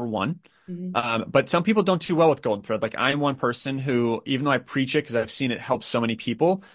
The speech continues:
Speaker 1: my gut doesn't prefer it. It prefers Malia. And so
Speaker 2: Mm-hmm.
Speaker 1: Malia, it would be, if you don't do well with Golden Thread, and you know you don't, then that would be my alternative because they're equally, I'd say, strong. Um, and they cover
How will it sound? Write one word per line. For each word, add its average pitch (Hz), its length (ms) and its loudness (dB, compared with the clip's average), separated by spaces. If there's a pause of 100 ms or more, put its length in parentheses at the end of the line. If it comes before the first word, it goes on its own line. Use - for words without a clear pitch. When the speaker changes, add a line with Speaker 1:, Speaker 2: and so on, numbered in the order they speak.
(120)
Speaker 1:
my 120 240 2
gut 139 340 0
doesn't 120 280 -2
prefer 110 400 0
it. 98 60 0
It 98 60 -2
prefers 117 340 -2
Malia. 139 500 0 (420)
And 120 180 -4
so 120 360 6
Speaker 2:
Mm-hmm. 120 100 -2
Speaker 1:
Malia, 127 760 2 (220)
it 127 240 -4
would 131 160 2
be, 127 140 2
if 127 300 -4
you 123 80 -4
don't 127 160 0
do 113 100 -6
well 147 120 6
with 135 160 -2
Golden 117 220 0
Thread, 113 140 -2
and 110 80 -6
you 107 60 -6
know 131 220 0
you 143 160 0
don't, 107 400 -4 (300)
then 120 200 2
that 127 180 6
would 143 120 4
be 147 160 2
my 135 120 2
alternative 113 680 2
because 110 380 -4
they're 117 240 4
equally, 165 840 0 (120)
I'd 131 160 -2
say, 127 200 0
strong. 131 760 -2 (380)
Um, 120 200 2
and 131 160 4
they 131 100 4
cover 147 640 0